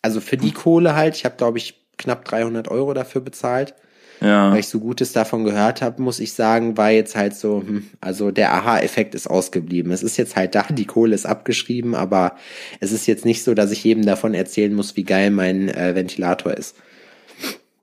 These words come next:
Speaker 2: Hm, hab ich auch schon überlegt.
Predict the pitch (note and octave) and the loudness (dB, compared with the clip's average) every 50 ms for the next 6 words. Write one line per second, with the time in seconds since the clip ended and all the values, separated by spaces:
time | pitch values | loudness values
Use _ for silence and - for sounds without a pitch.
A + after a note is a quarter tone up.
0 | _ _ _ _ _ _ _ _ _ _ _ _ _ _ _ _ _ _ _ _ | _ _ _ _ _ _ _ _ _ _ _ _ _ _ _ _ _ _ _ _
1 | _ _ _ _ - - - F#3 F3+ E3+ E3 D#3 D3+ - - - - - - - | _ _ _ _ -20 -6 -2 0 0 0 0 -2 -4 -8 -12 -14 -18 -20 -16 -14
2 | - - - - - F#3 - - - F3 - - D2+ D3 D3+ D3+ - - - - | -12 -12 -10 -8 -6 -6 -4 -2 -4 -4 -4 -6 -8 -8 -8 -10 -12 -14 -18 -20